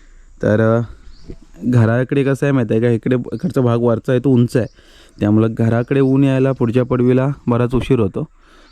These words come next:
पण, अ, पाठच्या बाजूस येतं ऊन आणि हा पूर्ण पाठचा परिसर. ही actually अडवी आहे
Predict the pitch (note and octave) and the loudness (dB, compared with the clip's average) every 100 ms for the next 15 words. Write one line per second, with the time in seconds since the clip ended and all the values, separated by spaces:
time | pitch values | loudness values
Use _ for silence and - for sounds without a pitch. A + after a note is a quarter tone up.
0 | - G2+ G#2+ G#2+ G#2 - - A2+ G#2+ C3+ | -4 2 4 2 0 -6 -4 -4 0 0
1 | B2 B2 C3 - - - - - - - | 0 0 -2 -6 -20 -20 -20 -20 -20 -18
2 | - - - - C3+ A#2 G2 G2+ - - | -18 -18 -14 0 0 0 -4 -6 -10 -20
3 | - - - - - G#2 A2+ A2+ A#2 A#2+ | -20 -20 -20 -18 -2 2 2 2 0 2
4 | A#2 A#2 G#2 - A#2 C3 B2+ - - - | 0 -2 -4 -2 -2 -2 -6 -18 -20 -20
5 | - - - - - - - _ A#2+ A2 | -20 -20 -20 -20 -20 -20 -20 _ -2 0
6 | G2+ E2+ - - - - - - - - | 0 -6 -10 -16 -20 -20 -20 -20 -20 -20
7 | - - - - - - - - A2 G#2+ | -20 -20 -20 -20 -20 -20 -20 -10 0 0
8 | - A2+ A2 A#2 B2 | 2 0 2 2 0